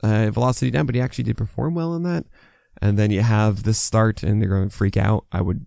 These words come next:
be trading for Alek Manoah if someone's terrified right now. And then you have Corey Kluber, and yeah, that wasn't a good stream. Sorry, guys. <laughs> I mean, it, it was a questionable start here. I didn't really wanna chase it anyway, but still, I was hoping for better from Corey Kluber, um, against the Orioles, five earned runs in three point one innings.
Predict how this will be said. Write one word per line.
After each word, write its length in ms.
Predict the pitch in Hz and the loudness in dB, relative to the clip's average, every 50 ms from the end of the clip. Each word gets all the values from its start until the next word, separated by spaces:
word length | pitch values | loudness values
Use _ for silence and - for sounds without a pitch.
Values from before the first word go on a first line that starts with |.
| - - | -6 -4
be 120 | 90 90 | -4 -4
trading 340 | - - 90 85 85 87 82 | -2 -2 -2 -2 -2 -4 -6
for 240 | - 87 87 90 - | -6 -4 -4 -4 -4
Alek 260 | - - 73 - - | -4 -4 -4 -4 -4
Manoah 240 | - 92 87 85 90 | -4 -4 -2 -2 -4
if 100 | - - | -4 -6
someone's 340 | - - - - - - - | -6 -6 -4 -4 -6 -6 -4
terrified 440 | - 110 - 101 - - - - - | -2 -2 -2 -2 -4 -6 -6 -6 -6
right 160 | - - - | -6 -6 -6
now. 240 | - - - - - _ _ _ _ _ _ _ _ - | -6 -6 -6 -8 -10 _ _ _ _ _ _ _ _ -4
And 120 | - 113 131 | 0 2 2
then 80 | 147 | 4
you 80 | 156 156 | 4 2
have 120 | 151 - | 2 0
Corey 200 | - 160 147 151 | 2 2 2 2
Kluber, 460 | - - 143 135 135 117 127 127 104 | 2 2 2 2 4 4 4 4 4
and 260 | 101 107 107 110 92 95 | 4 2 2 2 0 0
yeah, 140 | 101 92 | 0 0
that 120 | 95 113 113 | 2 0 0
wasn't 220 | 101 98 104 90 | 0 0 -2 -2
a 60 | 90 | -2
good 120 | 98 - - | -4 -6 -8
stream. 300 | - - - - - - _ _ _ _ - | -8 -8 -8 -10 -10 -12 _ _ _ _ -14
Sorry, 280 | - - - - - - | -8 -6 -6 -6 -6 -6
guys. 240 | - - - - - - - - 139 - - - 165 - - | -8 -10 -10 -12 -14 -8 0 0 0 0 2 2 2 2 4
<laughs> 0 | 170 143 - - - 139 151 156 139 - | 0 0 0 -2 -6 -8 -8 -8 -6 -2
I 80 | - | 0
mean, 240 | 190 185 185 180 185 | 2 2 4 4 2
it, 260 | 190 170 - - - - - | 0 0 -2 -6 -14 -10 -4
it 60 | 214 | 0
was 140 | 214 208 208 | 0 2 2
a 40 | - | 2
questionable 440 | - 208 190 180 - - 131 143 127 | 2 2 2 2 2 0 -4 -4 -2
start 280 | - 123 110 110 - | 0 0 0 0 0
here. 120 | - 101 101 | 0 0 2
I 40 | |
didn't 140 | 101 110 95 | 2 0 0
really 140 | 101 107 101 | 0 0 2
wanna 200 | 104 101 98 98 | 2 2 0 0
chase 240 | 92 - 101 95 - | 0 0 -2 0 0
it 80 | 98 | 0
anyway, 260 | 107 107 107 107 110 107 | 2 2 2 2 2 2
but 140 | - - | 2 0
still, 180 | - - 170 156 | 0 2 2 2
I 40 | 147 | 2
was 100 | 139 - | 2 2
hoping 200 | 135 117 117 110 | 0 0 0 0
for 120 | - 104 | 0 0
better 320 | 104 101 98 104 107 98 - - - - - - - - | 0 2 2 2 2 0 0 -8 -20 -20 -20 -20 -14 -4
from 220 | - 143 139 131 | 0 2 2 2
Corey 240 | - - 143 135 131 | 4 4 4 4 4
Kluber, 520 | - - 127 120 117 107 113 113 113 - | 2 4 4 4 4 4 4 2 2 2
um, 260 | - 101 104 104 98 92 | 2 2 2 2 2 2
against 360 | 101 104 101 98 95 - - | 0 0 0 0 0 -2 -2
the 60 | 85 | 0
Orioles, 380 | 78 107 107 110 107 107 - - | 2 2 4 4 2 2 2 0
five 180 | 104 101 101 | 0 0 0
earned 140 | 101 98 98 | 0 0 0
runs 200 | 98 98 98 95 | 0 0 0 -2
in 80 | 90 - | -2 -2
three 160 | - 90 - | -2 -4 -2
point 200 | - 85 82 76 | -2 -4 -4 -4
one 120 | 73 82 | -4 -2
innings. 440 | 92 92 98 95 98 98 - - | -2 0 0 0 -2 -2 -4 -6